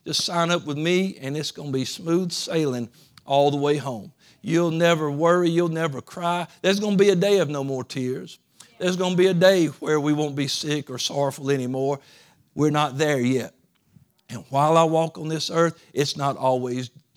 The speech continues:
now don't get me wrong, it's not despair and gloom and, and terrible things all the time. Uh, you know, it's not. There's, there's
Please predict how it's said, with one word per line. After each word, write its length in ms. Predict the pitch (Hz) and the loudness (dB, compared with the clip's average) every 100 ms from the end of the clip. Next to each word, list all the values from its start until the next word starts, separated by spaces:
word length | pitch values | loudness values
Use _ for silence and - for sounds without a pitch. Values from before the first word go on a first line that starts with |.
| - 113 | -20 -16
now 160 | 135 135 | -10 -6
don't 180 | 135 131 | -4 -4
get 120 | 123 | -6
me 60 | 139 | -4
wrong, 120 | 131 | -6
it's 100 | 131 | -6
not 260 | 135 127 113 | -10 -10 -10
despair 480 | 104 - 143 139 | -10 -8 -2 -2
and 120 | 143 120 | 0 -2
gloom 400 | 139 139 147 135 | -2 -2 -2 -4
and, 260 | 117 123 - | -6 -8 -8
and 240 | 135 131 | -10 -8
terrible 300 | - 135 123 | -6 -6 -6
things 320 | - 135 127 | -10 -10 -6
all 160 | 135 131 | -4 -4
the 80 | 113 | -6
time. 420 | 139 135 160 220 _ _ _ _ _ | -6 -4 -6 -10 _ _ _ _ _
Uh, 340 | - 131 127 127 - - - | -8 -4 -4 -6 -16 -20 -12
you 120 | 151 | -6
know, 140 | 135 143 | -4 -4
it's 360 | 131 143 - | -4 -6 -6
not. 320 | 156 185 117 | -4 -4 -4
There's, 260 | 139 139 123 | -4 -4 -4
there's 380 | 135 139 120 | -4 -2 -4